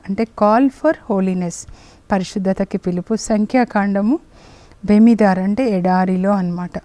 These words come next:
ఒకటో అధ్యాయం ఒకటి నుంచి నాలుగు వరకు, తర్వాత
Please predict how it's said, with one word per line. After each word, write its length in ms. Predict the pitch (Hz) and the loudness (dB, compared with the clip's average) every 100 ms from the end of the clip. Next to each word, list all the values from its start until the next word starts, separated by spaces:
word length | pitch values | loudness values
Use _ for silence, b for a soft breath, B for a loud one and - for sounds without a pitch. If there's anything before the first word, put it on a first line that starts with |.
| b b b b b b 214 | b b b b b b -4
ఒకటో 360 | 196 247 254 | 2 2 4
అధ్యాయం 560 | 226 190 190 202 214 254 | 4 2 0 0 0 0
ఒకటి 340 | 208 196 220 | 0 -2 0
నుంచి 320 | 208 202 - | 0 0 -2
నాలుగు 360 | 196 180 180 185 | 0 0 0 -2
వరకు, 320 | 180 180 320 | -6 -4 -6
తర్వాత 380 | 370 220 185 | -4 0 0